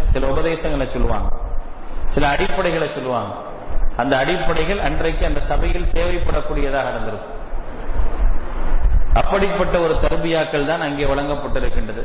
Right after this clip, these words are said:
சம்பந்தமே இல்லாம திடீர்னு உட்கார்ந்து இருக்கக்கூடிய நேரத்தில் ரசூலுல்லாஹ் சொல்லுவாங்க, "மல் கீபா?" அப்படின்னு கேட்பாங்க. "கீபத்துனா என்ன தெரியுமா? புறம்னா என்ன தெரியுமா?" அப்படின்னு கேட்பாங்க.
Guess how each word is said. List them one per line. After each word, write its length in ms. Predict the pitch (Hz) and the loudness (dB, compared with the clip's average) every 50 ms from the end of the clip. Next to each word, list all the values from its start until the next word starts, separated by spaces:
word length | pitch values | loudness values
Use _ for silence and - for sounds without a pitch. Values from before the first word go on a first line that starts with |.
| - | -6
சம்பந்தமே 600 | - - 117 117 143 160 160 165 165 165 185 196 185 170 | -6 -4 -2 0 0 0 0 0 0 0 0 -2 -2 -2
இல்லாம 300 | 156 156 160 160 156 147 | -2 -2 -2 -2 -2 -2
திடீர்னு 340 | 139 139 143 156 175 175 156 | -2 0 -2 -2 -2 -2 -2
உட்கார்ந்து 360 | 139 - - 165 160 160 151 | 0 0 0 0 -2 -2 -2
இருக்கக்கூடிய 400 | 143 139 143 139 131 135 135 131 131 | -2 -2 -2 -4 -4 -4 -4 -4 -2
நேரத்தில் 420 | 135 143 147 147 143 151 143 135 | -2 -2 -2 -2 -4 -4 -4 -4
ரசூலுல்லாஹ் 420 | 131 123 - 147 143 139 135 127 139 | -4 -4 -4 -4 -4 -4 -4 -4 -4
சொல்லுவாங்க, 340 | 127 127 127 123 127 135 135 | -4 -2 -2 -2 -2 -2 -4
"மல் 200 | 127 127 127 123 - | -4 -4 -2 -2 -2
கீபா?" 320 | 131 143 147 139 135 139 | -2 -2 -2 -2 -2 0
அப்படின்னு 340 | 135 131 127 - - 127 120 113 | 0 0 0 0 -2 -2 -2 -2
கேட்பாங்க. 360 | 120 113 104 113 101 101 - - - - - - - - - - - - - - - - - - - - - - - - - - - - | -2 -2 -2 -4 -2 0 0 0 0 -2 -6 -8 -10 -12 -14 -14 -12 -12 -12 -14 -14 -14 -12 -12 -12 -12 -12 -10 -10 -10 -8 -6 -4 -2
"கீபத்துனா 560 | - 113 143 160 - - 147 151 147 147 147 | 0 0 0 0 0 0 0 0 -2 -2 -2
என்ன 160 | 139 135 139 | -2 -2 -2
தெரியுமா? 400 | 131 135 135 123 117 113 117 117 113 107 104 - - - - - - - - - - - - - - - - - - - - - | -2 -2 -2 0 0 0 -2 -2 0 0 0 -2 -2 -4 -4 -4 -4 -2 -2 -2 -4 -4 -4 -2 0 2 2 2 2 0 0 0
புறம்னா 420 | 131 143 160 175 180 175 170 175 165 | 2 2 2 0 -2 -2 -2 -2 -2
என்ன 160 | 151 151 156 | -2 -2 -2
தெரியுமா?" 320 | 151 151 147 139 135 143 143 | -2 -2 0 0 0 0 0
அப்படின்னு 300 | 135 127 123 131 127 - | 0 -2 -2 -2 -2 -2
கேட்பாங்க. 340 | 127 117 107 107 101 95 | -4 -4 -4 -4 -6 -6